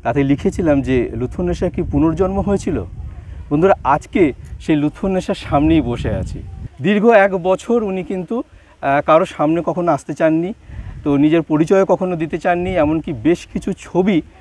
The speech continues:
নবাবকে সাজানোর যে ছবি, সেই ছবি আপনাদেরকে দেখিয়েছিলাম, সেই ছবি সবই উনি দিয়েছিলেন, কিন্তু উনি নিজের নাম পরিচয় কখনো, আহ, প্রকাশ্যে আনতে চাননি। তো আজকে অনেক অনুরোধে আজকে ওনাকে আমি পেয়েছি। আমাদের, আহ,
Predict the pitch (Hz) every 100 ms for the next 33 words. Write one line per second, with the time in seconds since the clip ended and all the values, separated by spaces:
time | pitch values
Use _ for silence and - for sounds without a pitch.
0 | 143 151 160 175 - 139 143 170 170 165
1 | 151 - 139 135 - 147 - 147 165 143
2 | 147 139 151 135 139 175 120 113 135 -
3 | _ _ 170 160 170 180 - 160 226 208
4 | 208 175 147 135 135 156 - _ _ _
5 | - 156 180 175 160 175 175 160 180 160
6 | 151 160 156 143 160 175 139 165 175 160
7 | - 143 135 143 156 - 147 139 143 113
8 | 107 101 - - - - 127 - 139 151
9 | - 185 147 165 180 151 156 170 190 202
10 | - 139 - - 160 147 139 151 151 -
11 | 151 180 - 226 - - _ - - _
12 | - 127 135 147 131 - 123 120 117 113